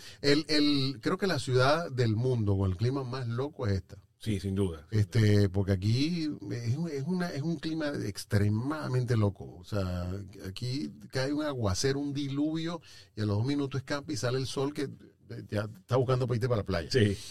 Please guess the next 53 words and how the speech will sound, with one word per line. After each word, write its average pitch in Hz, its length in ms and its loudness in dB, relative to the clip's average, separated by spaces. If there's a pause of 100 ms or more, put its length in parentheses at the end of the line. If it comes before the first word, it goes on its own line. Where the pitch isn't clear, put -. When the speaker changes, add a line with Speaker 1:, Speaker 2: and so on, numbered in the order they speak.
(360)
Speaker 1:
Es - 40 -10
una 156 160 0
cosa 151 220 2
muy 143 180 0
loca. - 420 -2
Speaker 2:
Y, 123 440 6
bueno, 117 280 4
tú 107 140 0
tienes 120 280 4
gente, 151 240 2
incluso 135 340 2
tienes, 110 200 4 (220)
eh, 110 120 6
familiares 110 600 6
que 117 80 -2
están 131 760 2
en 104 140 4
Calgary. 135 340 4
¿Fue 156 140 0
que 190 60 4
me 185 100 2
dijiste 135 200 4
Speaker 1:
Sí, 147 60 8
Speaker 2:
tú - 60 10
que - 60 8
Speaker 1:
sí, 160 40 6
Speaker 2:
estabas? - 260 4
Speaker 1:
tengo - 180 4
unos 175 180 2
tíos 180 160 0
que 156 60 0
están 151 220 0
en 160 180 -2
Calgary, 127 560 2
en 101 100 0
Canadá, 104 580 2
y, 107 340 -2
y 98 640 0 (220)
Speaker 2:
Que 113 120 2
van 113 160 6
colocando 139 600 2
día 139 220 4
a 147 40 4
día 127 400 4
en 113 180 0
cuánto 160 300 2
está - 160 0
la 294 80 4
temperatura. 107 720 0
Speaker 1:
Sí, 98 440 0
hoy 135 220 2
estaba 170 340 2
en, 156 240 -2